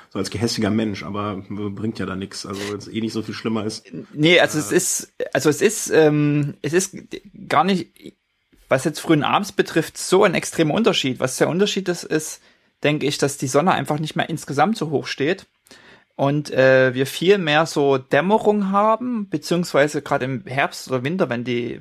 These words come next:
Speaker 2: wenn's regnet, dann ist es hier einfach tagsüber teilweise auch richtig, ich will nicht sagen dunkel, aber auch düster, sehr düster tagsüber, wenn, wenn, wenn noch Wolken da sind. Einfach weil die Sonne gar nicht mehr
Speaker 1: Mhm.
Speaker 2: insgesamt so hoch kommt.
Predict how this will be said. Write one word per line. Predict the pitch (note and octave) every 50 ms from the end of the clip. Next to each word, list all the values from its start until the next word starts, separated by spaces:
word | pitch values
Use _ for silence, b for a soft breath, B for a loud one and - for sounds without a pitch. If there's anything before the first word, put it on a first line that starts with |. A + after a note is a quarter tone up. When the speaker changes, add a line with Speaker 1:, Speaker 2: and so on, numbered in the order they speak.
| - -
Speaker 2:
wenn's | G#2 A2+ A#2 - - -
regnet, | D3 G3 - - E3+ A#2+ - - - B B B B B B B B B -
dann | - B2+
ist | C#3 C#3+
es | E3 D#3 -
hier | - D#3 -
einfach | - C3+ - - C3+
tagsüber | - - - F3 - - - - - C#3+ C3+
teilweise | - C#3+ C#3+ C3+ C#3+ D#3 D3+ D3+
auch | - C#3 - -
richtig, | F3+ G3 F#3+ - - F#3 E3+ - - - - - - _ _ _ _ _ _ _ _ _ _ _ _ _ _ _ _ _ _ _ -
ich | - - -
will | D3 D3
nicht | D#3 C#3+
sagen | - C#3+ C3 C#3 B2+ -
dunkel, | E3+ F3+ A3+ B3 - F3+ C#3+ G#2+
aber | G2 A2 B2 C3
auch | B2+ A#2 B2
düster, | - - - E3+ G3+ A3+ - - - B2+ G#2+
sehr | - - D#3 D#3+
düster | D#3+ - E3+ F3 G#3+ G#3+ - - C3
tagsüber, | - - C#3 A#2 - - - C3 C3 B2+ B2
wenn, | B2 B2 B2 B2+ A2+
wenn, | A#2 A#2+ A#2+ B2 B2+ - - -
wenn | - B2 A#2+
noch | B2+ B2+ -
Wolken | - B2+ C#3+ D3+ D3+
da | A#2+ A2 G#2+ A2+
sind. | - A2
Einfach | - A#2+ C#3 C3+
weil | C3 B2+
die | B2+
Sonne | - C#3+ D3+ F#3+ F#3
gar | - - B2+
nicht | D3+ F3 F#3
mehr | - C#3
Speaker 1:
Mhm. | A#2 A2
Speaker 2:
insgesamt | C3 C#3+ - - C#3+ E3 F3+
so | - C#3 C3
hoch | -
kommt. | - - C#3 D3+ -